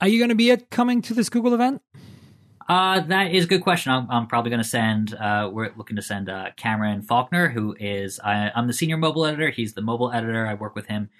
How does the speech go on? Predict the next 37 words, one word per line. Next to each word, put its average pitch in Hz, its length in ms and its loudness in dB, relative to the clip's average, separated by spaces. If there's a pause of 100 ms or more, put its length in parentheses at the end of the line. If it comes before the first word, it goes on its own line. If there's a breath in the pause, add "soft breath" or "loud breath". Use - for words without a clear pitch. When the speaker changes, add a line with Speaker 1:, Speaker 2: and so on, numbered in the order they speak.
(160 soft breath)
Speaker 2:
in 110 140 -2
New 104 80 0
York. 107 300 0
I 95 260 -6
just - 220 -8
moved 104 180 -6
from 95 180 -10
L 107 200 -6
A 107 80 -4
to 98 100 -8
New 104 80 -8
York 98 140 -10
City, 110 400 -4 (140 soft breath)
so 101 100 -6
I - 20 -4
get 101 120 -8
to 104 60 -14
work 113 140 -2
with 110 120 -6
him 113 140 -2
every 107 200 -2
day. 104 300 -4 (180)
So 120 320 2
he 156 500 2
has 127 240 0
been 120 200 -2
carrying 117 520 0
a 107 260 -4
Pixel 107 540 -6 (380)
in 104 160 -4
his 104 160 -6
pocket 101 460 -4
as, 101 220 -4 (100)
as 110 180 -2
his 104 140 -10
daily 143 220 -6
driver, 104 520 -2